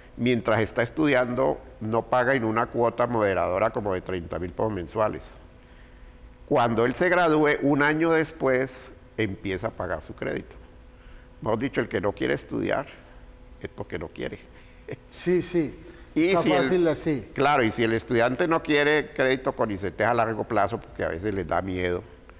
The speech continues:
Speaker 1: pues también tenemos con las financieras, los bancos, pues créditos a, a seis cuotas, siete cuotas.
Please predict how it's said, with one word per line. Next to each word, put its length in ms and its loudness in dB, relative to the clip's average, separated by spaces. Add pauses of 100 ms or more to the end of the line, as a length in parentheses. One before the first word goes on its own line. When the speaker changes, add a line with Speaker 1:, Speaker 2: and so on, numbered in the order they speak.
(640)
Speaker 1:
pues 160 0
también 320 0
tenemos 440 2
con 680 -4 (160)
las 220 -6 (200)
financieras, 1120 -2
los 240 -8
bancos, 580 -4
pues 220 -12
créditos 540 -6
a, 240 -4 (560)
a 100 -4
seis 240 -10
cuotas, 640 -2
siete 260 -10
cuotas. 480 -4